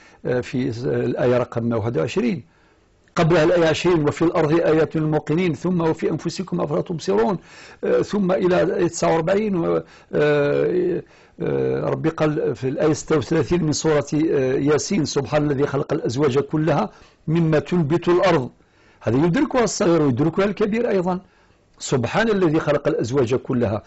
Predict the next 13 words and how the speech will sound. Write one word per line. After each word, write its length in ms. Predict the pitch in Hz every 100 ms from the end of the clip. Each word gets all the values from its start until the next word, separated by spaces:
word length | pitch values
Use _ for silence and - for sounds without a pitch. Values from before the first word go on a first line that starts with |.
| - - -
هذه 300 | 143 156 147
الزوجية 540 | 123 139 139 120 202
المبثوثة 480 | 175 151 - 170 147
في 100 | -
الكون 460 | 131 170 151 117 - - - -
في 180 | - 170
جميع 400 | 120 165 202 180
العوالم، 680 | 170 160 151 175 156 135 113
ما 260 | 139 170
نعلم 420 | 170 175 180 233
وما 260 | 240 196 180
لا 120 | 165
نعلم. 400 | 156 135 120 104